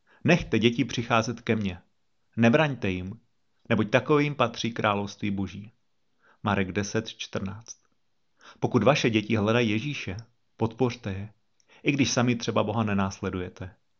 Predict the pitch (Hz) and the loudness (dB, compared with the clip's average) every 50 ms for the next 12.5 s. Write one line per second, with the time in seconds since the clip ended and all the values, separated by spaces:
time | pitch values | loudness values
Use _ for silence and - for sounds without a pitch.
0 | _ _ _ _ _ _ - 98 110 107 104 - 101 104 101 101 101 98 95 98 | _ _ _ _ _ _ -2 0 0 0 0 0 0 0 2 2 2 0 0 -2
1 | - 110 92 90 90 87 82 - _ _ _ _ _ _ _ _ _ _ _ _ | -4 -4 -4 -4 -6 -8 -10 -14 _ _ _ _ _ _ _ _ _ _ _ _
2 | _ _ _ _ _ _ _ _ _ - - _ - - 135 120 147 147 - - | _ _ _ _ _ _ _ _ _ -20 -20 _ 2 4 4 6 6 2 4 6
3 | 147 151 151 151 190 180 - 151 151 - 160 156 156 151 127 123 131 - - 131 | 6 6 6 6 2 2 2 2 2 4 2 2 4 4 4 4 2 2 0 -2
4 | 110 - - - 110 113 117 123 135 147 143 - - 110 110 104 98 117 117 117 | -4 -2 0 2 2 2 2 2 0 -4 -8 -10 -6 -2 0 0 0 0 -2 -4
5 | - - - 117 117 - - 123 120 120 110 104 110 110 135 135 - - 127 - | -2 0 0 0 0 -2 -2 0 2 2 4 4 2 2 2 0 0 -2 -2 0
6 | 110 117 110 110 107 - 107 101 92 92 98 - _ _ _ _ _ _ _ _ | 0 0 0 0 -2 -2 -4 -4 -4 -6 -8 -16 _ _ _ _ _ _ _ _
7 | _ _ _ _ _ _ - - 107 98 107 127 156 - - _ _ _ _ _ | _ _ _ _ _ _ -2 0 0 2 2 0 -2 -6 -12 _ _ _ _ _
8 | _ _ _ _ _ _ - - - - 117 107 113 120 131 139 135 131 131 - | _ _ _ _ _ _ -20 -20 -6 -2 6 8 8 8 8 6 4 2 2 2
9 | 139 131 135 131 - 113 - - 127 117 - - - 117 107 104 104 101 101 - | 4 4 4 4 4 -2 -2 -2 -2 -2 -4 -6 -4 -2 -2 0 -2 -2 -4 -6
10 | 120 135 135 - - _ _ _ _ _ _ _ _ _ _ _ _ _ - - | -8 -10 -10 -16 -20 _ _ _ _ _ _ _ _ _ _ _ _ _ 0 4
11 | 127 120 95 107 123 131 131 135 131 117 107 98 98 - 113 - - 131 120 131 | 6 6 6 6 4 4 4 4 4 4 2 2 0 -2 -2 0 0 0 0 -2
12 | 131 123 123 123 110 113 117 117 117 | -4 -2 -4 -2 -2 -2 -4 -4 -6